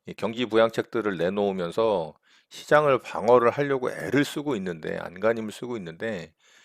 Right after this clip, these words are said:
시장의 반응은 정말 시덥지가 않죠. 자, 언제쯤 시장이, 어, 그러한 노력들과 그러한 이제 대책들에 반응을 하면서 좀 반등이 나올지는 아직은 좀 지켜봐야 될 것으로 보이고요.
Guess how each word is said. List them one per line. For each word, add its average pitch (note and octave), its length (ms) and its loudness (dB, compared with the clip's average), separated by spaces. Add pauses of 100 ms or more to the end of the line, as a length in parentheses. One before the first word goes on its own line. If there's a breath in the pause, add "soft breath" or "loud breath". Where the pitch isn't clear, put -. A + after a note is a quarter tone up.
(160 soft breath)
시장의 D#3+ 500 -2
반응은 A#2 480 -4
정말 B2 400 -4
시덥지가 - 480 -6
않죠. G2+ 500 -10 (340)
자, D#2+ 80 -14
언제쯤 A#2 680 0
시장이, C#3+ 760 0
어, F2+ 220 -10
그러한 G#2+ 380 4
노력들과 G#2+ 880 2
그러한 F#2 440 0
이제 F2 300 -2
대책들에 F#2 800 0
반응을 G2 460 -2
하면서 A#2+ 280 -2
좀 F#2+ 140 -10
반등이 G2 400 -8
나올지는 F2+ 720 -8 (540 soft breath)
아직은 G#2 420 -2
좀 G2 140 -4
지켜봐야 A2 480 2
될 F#2+ 140 -2
것으로 F#2+ 420 -6
보이고요. F#2 520 -10